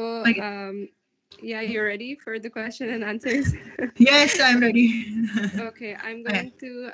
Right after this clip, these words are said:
Speaker 2: hand it off to Fatma।
Speaker 1: Yeah.
Speaker 2: And Fatma, uh, because we have so many questions, we're thinking we can ask the participants to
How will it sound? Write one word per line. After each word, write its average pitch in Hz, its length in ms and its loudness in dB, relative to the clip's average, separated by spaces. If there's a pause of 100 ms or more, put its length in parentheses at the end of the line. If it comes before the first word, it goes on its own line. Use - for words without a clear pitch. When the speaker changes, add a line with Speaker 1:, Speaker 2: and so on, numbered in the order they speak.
Speaker 2:
hand 220 400 -10
it 220 200 -8
off 208 260 -8 (120)
to 220 360 -6
Fatma। 240 400 -6 (1400)
Speaker 1:
Yeah. 214 140 2
Speaker 2:
And 208 400 -8
Fatma, 277 520 -10
uh, - 160 -14
because 269 260 -8
we 311 80 -2
have 330 140 0
so 294 120 -8
many 285 180 -10
questions, 285 460 -8
we're 254 140 -6
thinking 254 480 -12 (120)
we 233 80 -12
can 240 160 -10
ask 220 220 -4
the - 80 -12
participants 240 680 -8
to 233 220 -8